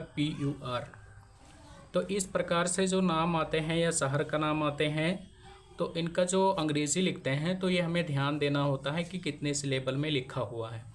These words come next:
अगर हम सिलेबल पर ध्यान नहीं देंगे तो यहाँ पर ये लिख देंगे तो इसे बलारामापुर पढ़ा जाएगा, खरागुपुर पढ़ा जाएगा ना, तो हमें सिलेबल का ध्यान देना पड़ेगा।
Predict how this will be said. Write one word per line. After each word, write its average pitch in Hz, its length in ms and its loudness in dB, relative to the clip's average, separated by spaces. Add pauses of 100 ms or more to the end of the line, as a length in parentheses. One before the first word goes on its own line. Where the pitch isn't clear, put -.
(440)
अगर 160 200 2
हम 190 160 4
सिलेबल 151 400 2
पर 165 200 0
ध्यान 160 280 0
नहीं 151 280 2
देंगे 123 360 0 (760)
तो 156 60 2
यहाँ 156 200 2
पर 175 200 0
ये 175 160 2
लिख 175 160 2
देंगे 147 420 0 (1000)
तो 175 180 4 (100)
इसे 170 400 4 (140)
बलारामापुर 165 1500 2
पढ़ा 143 280 2
जाएगा, 117 340 2 (1040)
खरागुपुर 170 1120 0 (200)
पढ़ा 135 180 2
जाएगा 123 280 2
ना, 156 240 -4 (200)
तो 151 100 -2
हमें 160 160 0
सिलेबल 147 380 0
का 147 120 0
ध्यान 117 320 -4
देना 110 180 -6
पड़ेगा। 110 360 -8